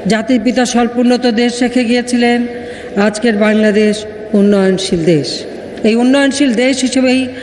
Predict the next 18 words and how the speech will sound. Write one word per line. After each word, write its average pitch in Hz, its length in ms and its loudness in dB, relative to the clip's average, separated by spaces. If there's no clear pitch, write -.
বাংলাদেশকে 240 680 2
আমরা 240 180 4
এগিয়ে 233 320 2
নিয়ে 240 200 2
যাব। 226 440 0
আগামী 233 380 2
দিনে 226 420 2
সমৃদ্ধির 247 720 2
অগ্রযাত্রায় 233 960 2
বাংলাদেশ 233 680 2
হবে 233 300 2
উন্নত, 240 420 2
সমৃদ্ধ 220 680 2
সোনার 214 540 2
বাংলাদেশ। 190 680 2
এটাই 269 380 2
আমাদের 240 440 2
প্রতিজ্ঞা, 247 640 0